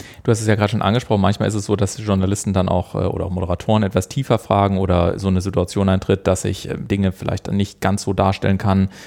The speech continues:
oder dass sie vielleicht auch gar nicht meiner persönlichen Meinung entsprechen, aber solche harten Situationen. Gehen wir's mal durch. Wie gehe ich denn ganz konkret mit, mit schwierigen und kritischen, äh, Fragen um, die vielleicht auf einmal so,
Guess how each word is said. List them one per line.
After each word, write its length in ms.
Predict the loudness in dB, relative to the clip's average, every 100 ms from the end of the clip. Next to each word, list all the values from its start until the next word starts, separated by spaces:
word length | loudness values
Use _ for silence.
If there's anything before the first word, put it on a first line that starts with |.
| -6
oder 200 | 0 0
dass 160 | 0
sie 100 | -4
vielleicht 300 | -6 -4 -4
auch 80 | -4
gar 120 | -4
nicht 140 | -4 -4
meiner 160 | -4
persönlichen 520 | -4 -2 2 4 4 4
Meinung 340 | 4 4 2
entsprechen, 480 | 0 0 0 2 2
aber 180 | 0 0
solche 340 | -2 0 0 2
harten 480 | 0 0 -2 -2 -6
Situationen. 720 | -4 -4 0 -2 0 -2 -2 -4 -14 -10 0
Gehen 100 | 2
wir's 140 | 4
mal 80 | 4
durch. 300 | 4 2 2
Wie 80 | 0
gehe 140 | 0
ich 80 | 0
denn 120 | 0
ganz 160 | 0 0
konkret 400 | -4 -2 -2 0
mit, 180 | 0
mit 120 | 0 -4
schwierigen 400 | 0 2 4 2
und 100 | 0
kritischen, 560 | 0 0 0 -2 -6 -6
äh, 180 | -6 -6
Fragen 340 | -4 0 2 2
um, 200 | 2 2
die 100 | 0
vielleicht 300 | 2 2 2
auf 100 | 0
einmal 220 | 0 0
so, 280 | 2 2